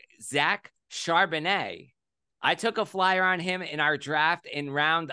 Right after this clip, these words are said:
eleven. It was a late pick for me, and you know what? Has not worked out. But Charbonnet made some, uh, moves last week and, uh, carried the ball and ran it for, uh,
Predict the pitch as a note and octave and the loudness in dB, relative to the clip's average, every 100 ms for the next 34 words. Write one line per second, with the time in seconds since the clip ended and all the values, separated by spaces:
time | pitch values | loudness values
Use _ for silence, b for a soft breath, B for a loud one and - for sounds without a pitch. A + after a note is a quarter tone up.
0 | C#3 B2+ D3 E3 F3 F3+ - C3 C3 C3 | -4 0 2 2 -2 -6 -8 -6 -6 -4
1 | B2+ D3+ F3+ F3 F#3 - F3+ E3 E3 F3 | -4 -2 -4 -4 -8 -6 -6 -4 -4 -4
2 | - C3+ C3+ C#3 C#3 C3 C#3 D3+ E3 F3+ | -2 -2 -2 -4 -8 -6 -4 0 0 0
3 | - D#3 C3+ C3 C#3+ D3+ C3 C#3+ C#3 - | -2 -2 -2 -4 -2 -2 -2 -2 -2 -2
4 | E3+ B2 G2 A2 D#3+ F#3+ F3+ F#3+ - _ | 0 0 -4 -2 2 4 4 2 -4 _
5 | _ _ _ _ _ - - B2+ C3+ D3+ | _ _ _ _ _ -18 -8 0 2 2
6 | F#3 G3 F#3 D#3 F#3+ F#3+ _ _ _ A2+ | 2 2 2 0 -2 -6 _ _ _ -4
7 | B2+ D3 D3+ E3 D#3 D#3 D3+ D#3 D#3 D3 | -2 -2 -2 0 0 2 2 2 2 0
8 | - E3+ A3 A#3+ E3 D3 C#3 - C#3+ D#3 | -4 -2 -2 -4 0 2 2 0 -2 -2
9 | D#3+ - C#3+ D3 D3+ D3 D3 C#3+ C#3+ _ | -6 -6 -2 -2 0 0 2 0 -6 _
10 | D#3 D#3+ F#3 E3+ D#3 E3 F3 F#3 F#3 _ | 0 2 2 0 0 2 0 -2 -8 _
11 | _ _ - B2+ D3 F3 F3 - D#3 C#3+ | _ _ -6 0 2 2 2 0 0 2
12 | C3+ | 2